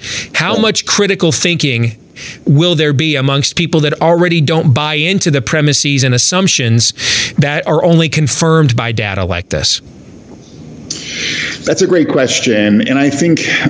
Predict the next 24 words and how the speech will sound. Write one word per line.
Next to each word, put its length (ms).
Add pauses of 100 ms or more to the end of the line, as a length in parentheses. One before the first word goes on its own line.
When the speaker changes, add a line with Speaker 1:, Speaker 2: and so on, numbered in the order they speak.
Speaker 2:
um, 680
you 60
know, 60
I 80
think 220
right 280
now 920
the 240
sort 180
of 160
leading 400
voices 340
on 100
these 180
questions 500
are 80
people 340
who 160
would 200
kind 160
of 80
minimize 640
the 80
problem, 680